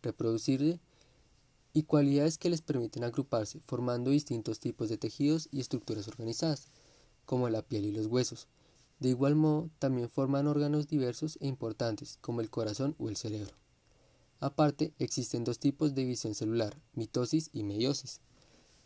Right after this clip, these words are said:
Pero normalmente, cuando la, las personas hablan sobre la división celular, la mayoría de las veces se refieren a la mitosis, el proceso por el cual consiste en la división longitudinal de los cromosomas y en la división del núcleo del citoplasma.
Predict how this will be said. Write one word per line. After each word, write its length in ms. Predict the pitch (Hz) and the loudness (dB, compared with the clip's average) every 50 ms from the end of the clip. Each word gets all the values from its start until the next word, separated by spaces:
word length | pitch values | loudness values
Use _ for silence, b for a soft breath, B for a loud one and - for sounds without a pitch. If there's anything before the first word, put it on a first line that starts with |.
| b b | b b
Pero 180 | - 139 143 139 | 0 2 2 4
normalmente, 680 | 139 143 139 135 147 151 151 160 160 156 139 127 110 | 4 2 2 2 2 4 4 4 4 2 0 -2 -6
cuando 240 | - - 117 110 113 | -6 -4 -4 -2 -2
la, 160 | 110 110 107 - _ - | -2 -4 -4 -8 _ -4
las 220 | - 127 123 - | -2 -2 -2 -2
personas 420 | - - - - 127 123 127 127 - | -2 -6 -4 -4 -2 -2 -2 -2 -2
hablan 260 | 131 117 110 107 104 | -2 -2 -2 -4 -6
sobre 220 | - - 113 110 | -4 -4 -4 -2
la 100 | 107 113 | -2 -2
división 380 | 110 110 110 107 - - 107 104 | -2 0 0 -2 -2 -4 -6 -4
celular, 420 | - 131 147 147 147 139 143 151 - _ b b b b b b b b _ _ - | -2 0 2 2 2 2 0 -4 -8 _ b b b b b b b b _ _ -6
la 120 | - 131 131 | -2 0 2
mayoría 380 | 139 139 131 135 131 135 143 | 2 2 2 2 2 2 4
de 40 | 147 | 4
las 220 | 151 165 156 143 | 4 4 4 2
veces 460 | 139 135 139 135 - 170 170 - - - _ _ | 2 0 0 2 0 -2 -2 -2 -8 -12 _ _
se 140 | - - 156 | -4 -2 2
refieren 380 | 147 143 135 - 123 110 110 110 | 2 2 2 2 -2 -2 -2 -2
a 60 | 107 | -2
la 120 | 107 110 | -2 -2
mitosis, 580 | 107 113 110 - 147 139 131 - 110 - - - _ - | -2 -2 0 2 2 2 2 0 -6 -10 -12 -18 _ -6
el 140 | - 127 - | -6 -4 -2
proceso 400 | - 135 131 - 135 131 139 147 | -2 -2 -2 -2 -2 -4 -4 -4
por 160 | - - 160 | 0 2 4
el 140 | 160 156 156 | 4 4 2
cual 360 | - - 135 139 156 165 - _ _ _ | 0 0 2 2 2 2 0 _ _ _
consiste 520 | - - 147 135 - - 120 117 - - 123 | -4 -2 -2 -2 -2 -4 -6 -4 -4 -6 -4
en 80 | 123 | -2
la 60 | 123 | -2
división 400 | 127 131 135 139 - - 120 113 | 0 0 0 0 -2 -2 -4 -4
longitudinal 720 | 117 117 110 - 127 - - 135 127 120 110 123 135 147 151 | -4 -6 -4 -6 -8 -6 -4 -2 -2 -2 0 0 -2 -2 0
de 100 | 139 135 | -2 -2
los 160 | 127 117 - | -2 -4 -6
cromosomas 720 | - - 117 107 107 110 110 - 135 135 139 156 170 165 - _ b b b b b b b b b b | -4 -4 -4 -4 -4 -4 -4 -2 0 0 0 0 -2 -4 -8 _ b b b b b b b b b b
y 100 | 143 143 | 4 4
en 80 | 139 139 | 6 6
la 80 | 135 | 6
división 440 | 131 135 131 127 - - 131 131 127 | 4 4 2 2 0 0 0 0 2
del 180 | 135 139 139 147 | 2 2 4 4
núcleo 320 | 151 151 151 - 165 160 | 4 4 2 0 -2 -2
del 200 | - 147 127 110 | -2 -2 -4 -4
citoplasma. 580 | - - 101 113 101 - 131 135 123 113 104 104 | -4 -4 -6 -4 -2 0 0 0 0 -2 -6 -12